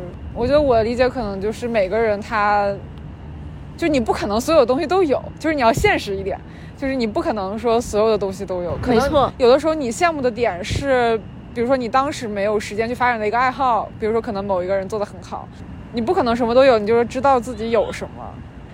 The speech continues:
Speaker 1: 在看到别人有你没有东西的时候，可能更多的是去欣赏，而不是去
Speaker 2: 因为我感觉对我来说，我很认同，像说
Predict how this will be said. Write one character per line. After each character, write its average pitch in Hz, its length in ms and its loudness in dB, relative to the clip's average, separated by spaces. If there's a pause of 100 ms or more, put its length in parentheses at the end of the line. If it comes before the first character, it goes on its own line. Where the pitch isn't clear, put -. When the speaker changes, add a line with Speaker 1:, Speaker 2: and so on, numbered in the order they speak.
(160)
Speaker 1:
在 262 120 0
看 294 140 -4
到 277 100 4
别 214 220 2
人 240 180 2
有 220 200 4
你 214 100 -4
没 185 140 -2
有 247 160 6
东 220 140 -2
西 220 100 -4
的 208 120 0
时 196 120 -8
候， 180 160 -4
可 208 100 -10
能 190 100 -8
更 220 120 -2
多 220 100 -4
的 214 80 -2
是 208 160 -6 (300)
去 - 160 -8
欣 226 280 -4
赏， 170 320 -2 (560)
而 190 80 -2
不 185 80 -2
是 190 180 -10
去 190 200 -10 (420)
Speaker 2:
因 349 80 2
为 415 80 6
我 349 160 6
感 285 160 4
觉 208 80 -2
对 269 140 0
我 269 120 6
来 180 180 4
说， 233 240 0
我 247 60 2
很 196 140 -4
认 208 140 -4
同， 208 180 -2
像 233 320 0
说 233 340 -2